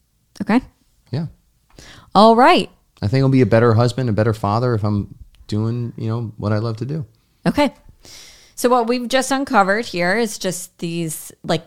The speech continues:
Speaker 1: the whats and the why,
Speaker 2: Mm-hmm.
Speaker 1: right? Like, what
Speaker 2: No
Speaker 1: are,
Speaker 2: judgment.
Speaker 1: what are, what is the evil that we're moving towards?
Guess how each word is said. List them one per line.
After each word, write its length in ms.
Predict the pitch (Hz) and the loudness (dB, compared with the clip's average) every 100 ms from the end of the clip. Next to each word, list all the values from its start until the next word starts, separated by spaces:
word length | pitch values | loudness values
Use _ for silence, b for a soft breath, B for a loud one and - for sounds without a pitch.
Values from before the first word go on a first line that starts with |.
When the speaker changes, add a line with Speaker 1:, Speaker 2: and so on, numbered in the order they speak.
| _ - | _ -4
Speaker 1:
the 100 | 170 | -2
whats 500 | 160 180 - - - | 2 0 0 -8 -8
and 200 | 175 180 | -2 -2
the 80 | |
why, 400 | 165 165 131 120 - | 0 -2 -4 -6 -2
Speaker 2:
Mm-hmm. 240 | 107 151 156 | 0 0 0
Speaker 1:
right? 340 | 175 185 - | 2 2 0
Like, 160 | 175 80 | -2 2
what 160 | 85 | 2
Speaker 2:
No 100 | 143 | 4
Speaker 1:
are, 60 | 107 | 2
Speaker 2:
judgment. 420 | 90 80 - 57 B B B - | 2 0 -4 -10 B B B -6
Speaker 1:
what 240 | 175 170 | 0 0
are, 220 | 170 170 165 - | 0 -2 -6 -6
what 180 | 175 165 | -4 -4
is 140 | 160 | -6
the 200 | - - | -8 -2
evil 440 | 240 226 226 220 | 0 4 6 6
that 160 | 208 170 | 4 0
we're 100 | 165 | -2
moving 360 | 170 185 185 180 | -2 -2 -2 -4
towards? 500 | 185 175 170 160 | -4 -2 -2 -4